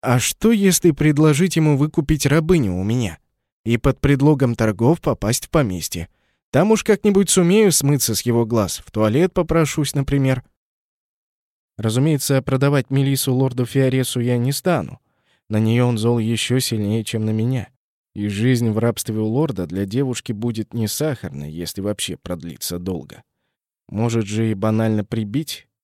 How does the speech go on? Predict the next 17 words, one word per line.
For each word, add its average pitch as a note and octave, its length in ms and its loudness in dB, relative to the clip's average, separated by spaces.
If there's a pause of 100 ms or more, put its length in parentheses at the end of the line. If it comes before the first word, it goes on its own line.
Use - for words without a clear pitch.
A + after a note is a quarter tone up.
(240)
Или E3+ 180 -2
алхимик D#3 520 0
Пауль G2 400 -2
пустит G#2 420 -8
её G2+ 160 -2
на G2+ 160 0
органы G2+ 380 -4
для G2 160 -4
гомункулов, F#2+ 680 -4
несмотря A#2 540 -4
на G2 160 -4
все G#2+ 180 -6
заверения G2+ 680 -2
о G2+ 40 -2
добровольном G2 640 -2
согласии F#2 680 -6
пациентов. - 760 -6